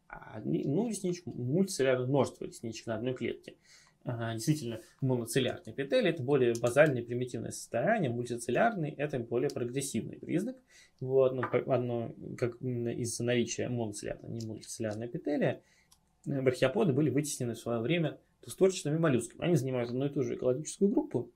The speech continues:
сидящих раковинных фильтраторов, но эффективность фильтрации у, э, двустворок оказалась выше. Ближайшими родственниками высших растений являются зелёные водоросли. Нет, по современной систематике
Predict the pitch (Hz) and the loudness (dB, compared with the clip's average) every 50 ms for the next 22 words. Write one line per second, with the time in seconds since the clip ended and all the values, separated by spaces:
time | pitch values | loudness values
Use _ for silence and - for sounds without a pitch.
0 | _ _ _ - 147 - 135 160 196 185 160 123 - - - 135 135 135 135 131 | _ _ _ -16 -6 2 6 6 6 6 2 -4 -8 -8 0 2 2 4 4 0
1 | 131 139 143 - 165 165 156 110 98 - - - - - 123 117 123 143 165 175 | 0 0 -2 -2 -4 -2 -2 -2 -4 -4 -4 -10 -10 -8 -8 -4 -2 -2 -2 -2
2 | 175 175 - _ _ _ _ _ _ _ _ _ _ _ _ _ _ _ _ _ | -4 -6 -14 _ _ _ _ _ _ _ _ _ _ _ _ _ _ _ _ _
3 | _ _ - _ _ _ - 127 127 151 151 151 - 107 107 - - 147 - 254 | _ _ -20 _ _ _ -2 2 2 2 2 2 -2 -4 -4 -4 -6 -4 -2 -2
4 | 247 247 - - 151 143 - - - _ _ - 196 220 - - - 120 - - | -4 -4 -4 -6 -8 -8 -8 -12 -20 _ _ -6 -4 -4 -4 -6 -10 -12 -12 -14
5 | - - 131 123 117 117 120 120 - - - 123 120 - - 123 147 208 226 - | -14 -10 -6 -6 -4 -4 -4 -6 -8 -10 -10 -10 -10 -6 2 4 4 4 4 0
6 | - - 120 - - 117 131 147 143 - 107 110 104 - - - - _ _ _ | -4 -12 -12 -8 -2 0 0 0 0 -4 -4 -6 -6 -6 -8 -14 -20 _ _ _
7 | _ _ _ _ - - - - - - _ _ - 120 143 220 254 247 - 185 | _ _ _ _ -20 -16 -14 -14 -14 -14 _ _ 4 8 8 8 8 8 4 0
8 | 165 139 131 127 123 - - 120 107 - - 113 117 - - - - 117 - - | 0 2 4 4 4 2 0 -6 -10 -10 -6 -6 -6 -6 -6 -6 -8 -8 -4 0
9 | 202 220 233 233 220 185 123 117 104 120 143 165 160 160 131 113 113 113 131 139 | 0 0 0 0 -2 -2 -2 0 6 6 6 6 6 2 -2 -6 0 2 2 2
10 | 139 131 120 120 123 120 - - - - - - - 143 131 139 - - - 175 | 2 0 0 2 2 2 2 0 -4 -12 -14 -8 -4 -2 -2 -2 -4 -6 -4 0
11 | - 175 170 165 156 131 110 101 101 - - - - 196 226 254 254 254 - - | 0 2 2 2 2 0 0 -2 -6 -10 -14 -8 -4 -4 -2 -2 -4 -6 -10 -10
12 | _ 202 190 | _ -10 -10